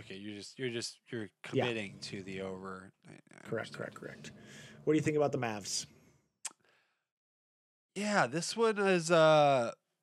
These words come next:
Speaker 1: it is tough. They are, they are still seemingly kind of an island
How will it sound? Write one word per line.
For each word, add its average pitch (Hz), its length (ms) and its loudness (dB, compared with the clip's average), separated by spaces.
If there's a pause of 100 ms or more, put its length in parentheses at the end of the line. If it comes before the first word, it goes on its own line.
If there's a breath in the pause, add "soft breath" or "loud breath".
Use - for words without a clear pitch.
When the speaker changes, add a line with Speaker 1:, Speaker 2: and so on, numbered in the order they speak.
(320)
Speaker 1:
it 165 100 0
is 175 180 2
tough. 147 360 2
They 139 200 0
are, 135 160 2
they 139 300 -2
are 135 120 0
still 160 460 0
seemingly 135 1000 -2
kind 139 220 -2
of 127 80 -2
an 110 240 -4
island 120 640 -4